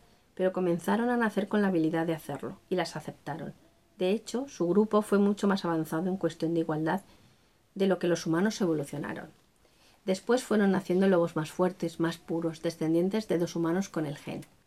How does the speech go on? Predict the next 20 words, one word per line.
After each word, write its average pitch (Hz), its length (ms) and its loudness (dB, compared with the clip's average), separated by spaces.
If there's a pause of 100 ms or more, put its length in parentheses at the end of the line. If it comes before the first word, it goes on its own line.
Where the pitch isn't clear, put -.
(680)
Cuando 196 280 2
los 185 120 2
Cormacs 226 440 0
empezaron 190 520 2
a 160 40 2
aparecer 156 480 -4
justo - 440 -6
en 208 80 2
esas 175 240 -4
fechas, 190 480 -4
la 156 140 -2
guerra 170 200 0
se 196 140 -2
desató, 156 420 -4 (580)
y 196 80 -6
cada 208 200 2
vez 226 120 2
necesitaron 180 640 0
más 160 200 -4
lobos. - 420 -12